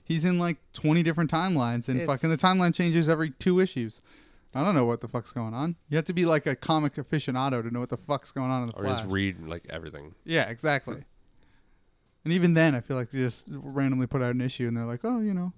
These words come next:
Speaker 1: this one's different, and we'll figure it. We'll explain it. It'll happen."
Speaker 2: Well, you're, you're not wrong.
Speaker 1: <laughs>
Speaker 2: It's kinda what's happening right now. But,
Speaker 1: <laughs>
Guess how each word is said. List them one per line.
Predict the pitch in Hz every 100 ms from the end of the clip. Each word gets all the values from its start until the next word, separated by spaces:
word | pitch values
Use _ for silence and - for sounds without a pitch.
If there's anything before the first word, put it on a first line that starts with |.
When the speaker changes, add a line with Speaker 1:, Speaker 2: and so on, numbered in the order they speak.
| - -
Speaker 1:
this | 160 -
one's | 156 147
different, | - 120 131 127 - _ 147
and | 147
we'll | 156 160
figure | 170 131 120
it. | 151
We'll | 254
explain | 226 - 123 117
it. | - - - - - - -
It'll | 196
happen." | 135 123 127
Speaker 2:
Well, | 92 90
you're, | 98 101 101 - _ _ 104
you're |
not | 110 95
wrong. | 82 78 -
Speaker 1:
<laughs> | 135 123 - 214 165 214 175 220 - - - - - - - - - - - 139 - _ _ _
Speaker 2:
It's | -
kinda | - 95 87
what's | 85
happening | 92 90 82 78
right | 82
now. | 82 85 80
But, | 143 120
Speaker 1:
<laughs> | 131 190 160 190 151 151 170